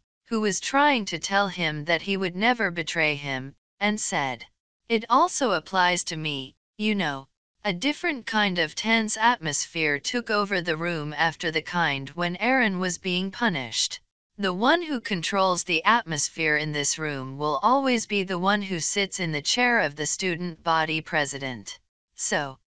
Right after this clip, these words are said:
speaking of which, Felix smiled jokingly and instantly changed the atmosphere of the place. He then lifted the document in his hand for everyone to see.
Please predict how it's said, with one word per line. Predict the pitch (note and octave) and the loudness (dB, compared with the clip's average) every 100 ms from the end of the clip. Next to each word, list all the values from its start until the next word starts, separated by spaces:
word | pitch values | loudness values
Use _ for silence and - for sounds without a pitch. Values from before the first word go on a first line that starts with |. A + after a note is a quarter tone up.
| _ - | _ -8
speaking | - - C4+ C4+ A#3+ | -6 -2 -2 -2 0
of | G3+ F3+ | 0 -2
which, | E3+ C#3 B2+ - - _ _ _ _ | -4 -4 -4 -6 -6 _ _ _ _
Felix | - C#4 D4+ C#4 - | -4 -2 2 0 0
smiled | - G3+ G3 F#3+ F3+ F3 | -4 2 4 4 2 0
jokingly | E3+ C#4 D#4 A#3 E3+ D3 C#3+ - | 2 2 2 -2 -2 -2 -4 0
and | F#3 G3 | 0 0
instantly | C4+ C#4+ - D#3 E3 D#3+ | -2 -4 -6 -4 -2 -2
changed | - A#3+ B3 A#3 - | 0 2 0 -2 -4
the | F#3+ F3 | -4 2
atmosphere | G#3+ A#3+ E3 D3+ - E3+ E3 | 2 2 0 -2 -2 0 4
of | E3 E3 | 4 2
the | A3 | -2
place. | - G#3 D3 B2 A#2+ - - _ _ _ | -2 0 0 -2 -8 -8 -10 _ _ _
He | - B3+ | -4 -2
then | A#3+ C#4+ D4+ | 2 2 2
lifted | C4 A#3+ - G3+ F3 | 2 2 2 -2 0
the | D3+ | 2
document | G#3+ B3+ - E3+ C#3 C3+ - | 6 4 4 -4 -4 -6 -4
in | F3+ | -2
his | F3+ D#3+ | -2 -2
hand | - G#3 G3 F3 | 0 2 2 0
for | - D#3+ | -2 0
everyone | G#3+ A3+ A3 F3+ F3 F3 | 2 2 0 0 -2 -2
to | G#3+ | -4
see. | - E3+ C#3 C3 | -4 -6 -6 -10